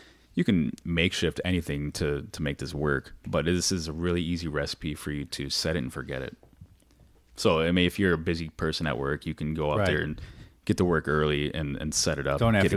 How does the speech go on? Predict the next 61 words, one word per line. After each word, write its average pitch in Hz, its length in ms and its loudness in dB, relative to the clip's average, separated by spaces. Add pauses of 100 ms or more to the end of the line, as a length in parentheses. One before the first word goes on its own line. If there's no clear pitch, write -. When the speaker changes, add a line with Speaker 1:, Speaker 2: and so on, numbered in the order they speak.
(120)
Speaker 1:
it, 87 60 2
get 80 100 6
it 76 60 0
going. 71 240 2
Speaker 2:
babysit 82 60 -4
it. 90 40 2
Speaker 1:
You 123 60 8
don't 123 140 8
have 80 120 -4
to 76 60 0
babysit. 73 360 -2
You 85 100 0
don't - 20 0
have 87 80 -4
to 82 80 -6
check - 260 -6
on 76 180 -4
it. 73 160 -6 (840)
Unless 110 280 6
you 98 80 6
have 82 100 4
other 78 140 4
guys 80 240 2
that 78 80 0
are 78 60 2
out 76 140 2
there 73 140 -2
like, 69 260 -6 (100)
"Hey, 101 100 0
man, 80 220 -2
what's 90 120 -10
that 78 120 -8
smell?" - 260 4
Speaker 2:
Well, - 100 6
and, 135 360 8
uh, 165 180 4
the, 147 240 6
the 135 160 8
thing 147 300 8
would 113 180 4
be, 113 260 8
like, 101 220 8
'cause 113 180 4
it 107 60 4
was 92 160 2
in, 98 180 6
in 107 120 8
the 90 100 6
small 87 300 2
cubes, 139 480 4
like, 87 200 2 (300)
like, 107 160 8
I, 110 180 10 (120)
I 107 40 10
now 101 220 10
have, 95 500 10
uh, 85 360 4
the 101 140 4
brand 90 300 8
is 87 160 6
Meater, 92 460 8